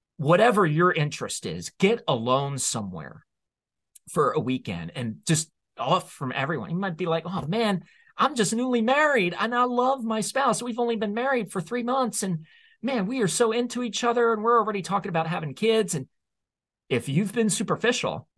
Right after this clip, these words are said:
dare to go deeper with God and then look for Christ alone to satisfy. Those are the two spiritual or, or moving beyond superficial indicators. Dare to go deeper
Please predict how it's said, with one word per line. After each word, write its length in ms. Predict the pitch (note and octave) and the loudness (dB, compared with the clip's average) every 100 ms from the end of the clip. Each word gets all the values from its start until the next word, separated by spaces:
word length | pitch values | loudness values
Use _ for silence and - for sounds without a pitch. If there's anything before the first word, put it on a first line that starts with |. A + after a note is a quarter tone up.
| C3 | -2
dare 280 | - F3 D#3+ | 4 6 6
to 80 | A#2 | 4
go 180 | A#2+ A#2 | 0 -2
deeper 440 | G2 A#2 E2 - _ _ | 0 -6 -6 -10 _ _
with 220 | A#2 - | -6 -2
God 380 | C3 F2+ F#2 - _ | -2 -2 -4 -10 _
and 180 | C3+ B2 | -4 0
then 180 | A#2 A2 | 0 -2
look 280 | A#2 D#3 D#3 | 0 0 0
for 260 | - - | -10 -6
Christ 720 | - - - E3 E3 D#3 - - - | -6 -8 2 4 6 4 0 -4 -2
alone 800 | A#2 A2+ B2+ C#3+ C3+ G#2+ E2+ F2+ _ _ | -2 0 2 4 4 0 -6 -14 _ _
to 140 | A2 | -8
satisfy. 840 | - - - G2 - - - - - _ _ _ _ _ _ _ _ - | -4 -2 0 -2 -4 -10 -8 -10 -12 _ _ _ _ _ _ _ _ -16
Those 420 | G#2 C#3 F3+ F3 | -2 2 2 2
are 80 | G#3 | -2
the 140 | E3 | -2
two 240 | - F3 D#3+ | -2 -2 -2
spiritual 760 | - D3+ C#3 - C#3+ C3+ B2+ _ _ _ _ _ _ _ _ - | -2 0 -2 0 0 0 -2 _ _ _ _ _ _ _ _ -4
or, 280 | A#2+ A2+ - | 2 2 4
or 140 | C3 | 2
moving 420 | A2 D3 F3 D#3+ C3+ | 2 2 4 2 2
beyond 380 | C3 C3+ D#3 | 4 4 4
superficial 540 | - D#3 B2+ C#3+ - A#2 | 0 -6 -2 -2 -2 -4
indicators. 600 | A2+ A2+ - G#2 C#2 - | -4 -6 -6 -8 -8 -12
Dare 360 | G2 - C3+ | -6 0 2
to 80 | F#3+ | 4
go 180 | A#3 G#3 | 4 2
deeper 560 | E3+ D#3 D#3 C#3+ D3 | 2 0 0 -4 -4